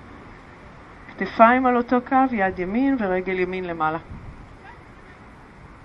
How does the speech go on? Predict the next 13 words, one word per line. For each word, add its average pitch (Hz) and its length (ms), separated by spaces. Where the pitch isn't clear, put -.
אוקיי, 196 840
בואו 160 160
נחזור, 214 640
ומגיע 156 480
לנו 147 220
עוד - 200
מנוחה. 147 360
ברכיים 175 500
אל 214 100
המזרון. 170 420
קחו 311 120
ישבן 185 420
אחורה, 151 380